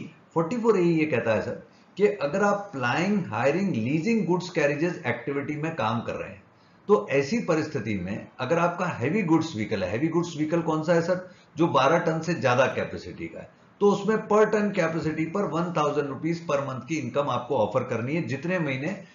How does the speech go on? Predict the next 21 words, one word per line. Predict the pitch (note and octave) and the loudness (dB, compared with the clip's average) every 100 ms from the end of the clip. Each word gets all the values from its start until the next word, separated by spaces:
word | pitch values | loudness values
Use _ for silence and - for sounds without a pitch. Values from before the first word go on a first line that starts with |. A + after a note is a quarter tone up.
| - A#2 | -8 2
relevant | D3 E3 F3 - | 4 4 2 0
गाड़ी, | B2 C3+ E3 - - _ B2 | 2 2 0 -4 -14 _ 2
goods | E3+ - | 2 2
carriage | D3+ C#3+ | 0 0
vehicle | C3 A#2+ D#3+ | -4 0 0
आपका | B2 - A#2+ | 0 -2 -4
ओन | E2+ D#2 | -4 -8
था। | - - _ _ _ - | -14 -20 _ _ _ 0
और | F3+ - | 0 2
अगर | C#3+ A3 | 0 4
आपकी | G3+ F#3 G#3 | 4 2 0
बारह | E3 C3 C#3 - | 0 2 4 4
टन | F#3 F#3+ | 4 2
या | F#3+ | 4
उससे | E3+ - G3 | 2 2 -6
कम | - F#3 G#3 | 0 2 2
की | G3+ F#3 E3 - - _ _ - | 0 0 0 -6 -20 _ _ 2
goods | D3+ E3+ - - - | 4 4 -2 -12 -2
carriage | C#3 C#3 A#2+ | 0 0 -2
vehicle | B2 B2 G#2 | 0 0 0
है, | F#2 - | -2 -4